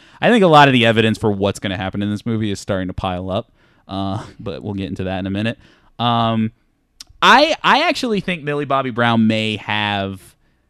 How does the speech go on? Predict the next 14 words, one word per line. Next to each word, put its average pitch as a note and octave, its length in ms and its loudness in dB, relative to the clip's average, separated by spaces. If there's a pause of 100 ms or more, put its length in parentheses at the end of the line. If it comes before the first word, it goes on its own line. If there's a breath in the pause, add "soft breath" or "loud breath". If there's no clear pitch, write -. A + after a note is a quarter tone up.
(380)
like, G#2+ 360 -2 (2000)
I F3+ 200 2
think A3 520 -6 (460)
this D3 260 2
is D3 100 0
complete C3+ 440 0
conjecture, F#2 680 -4 (440)
but D3+ 160 4
if C#3+ 160 2
we're E3 120 4
talking G3 300 2
about D#3 240 2
level B2 640 4
of A2+ 480 0